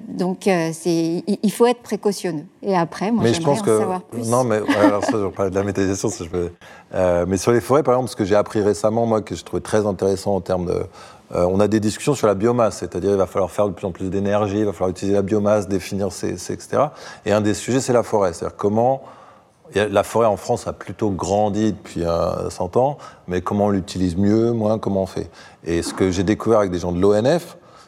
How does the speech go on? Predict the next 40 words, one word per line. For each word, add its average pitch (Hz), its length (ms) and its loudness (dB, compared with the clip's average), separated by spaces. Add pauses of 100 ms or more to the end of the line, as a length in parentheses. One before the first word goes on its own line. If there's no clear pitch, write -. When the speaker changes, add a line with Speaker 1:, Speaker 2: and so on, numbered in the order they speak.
Speaker 2:
c'est - 220 -4
que - 60 -12
finalement 107 360 2
la 117 80 4
forêt 113 300 2
était 87 160 -6 (180)
beaucoup 127 260 0
plus 117 180 -4
impactée 110 400 0
encore 101 440 0
que - 100 -10
moi, 98 200 0
mes 90 340 -2
céréales 92 580 -2
et, 85 460 -4
et, 82 100 -8 (320)
et 90 60 -6
trucs, 147 320 0
que 147 300 4
par, 117 360 0
par 117 120 0
le 107 40 -2
changement 107 300 0
climatique, 113 400 0
parce 127 120 -12
que - 80 -2
les 101 220 0
arbres 131 280 4
ont 107 80 -2
été 98 180 -4
peu 123 400 0 (300)
renouvelés, 104 640 2
on 139 80 2
n'a 92 100 2
pas 101 140 -2
changé 101 320 -2
les 98 220 2
espèces, 101 420 -2
et 95 80 0
cetera. 120 480 2